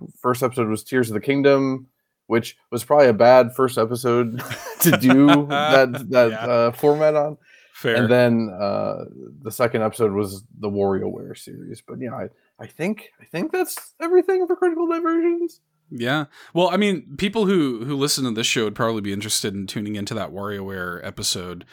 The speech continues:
Speaker 2: Um, so, so that's definitely a good, a good point of order. I'll have links in the, uh, video description and in the show notes for anybody who wants to check it out. 'Cause,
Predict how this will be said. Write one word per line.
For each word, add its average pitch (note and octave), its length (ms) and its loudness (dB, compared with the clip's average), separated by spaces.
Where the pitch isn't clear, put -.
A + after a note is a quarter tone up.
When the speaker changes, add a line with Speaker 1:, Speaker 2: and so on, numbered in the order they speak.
Speaker 2:
Um, G2+ 600 -4
so, A2+ 320 -2
so C#3+ 140 -2
that's C3+ 200 0
definitely C#3 380 -2
a G#2+ 40 -10
good, A2 360 -6
a B2 120 -8
good A2+ 200 -6
point A#2 220 -4
of G#2 100 -10
order. G#2+ 520 -4
I'll B2 140 -4
have A#3 220 -2
links C3 420 -2
in A#2+ 220 -6
the, A2 200 -4
uh, G2+ 220 -6
video A2+ 320 -8
description A2 680 -8
and G#2 160 -12
in A2 100 -8
the G2+ 80 -10
show G#2+ 240 -8
notes A2 300 -8
for A2+ 100 -10
anybody A2 260 -8
who A2 60 -10
wants G#2+ 160 -10
to - 60 -10
check G#2+ 220 -8
it G#2 60 -10
out. A2 260 -8
'Cause, G2+ 360 -10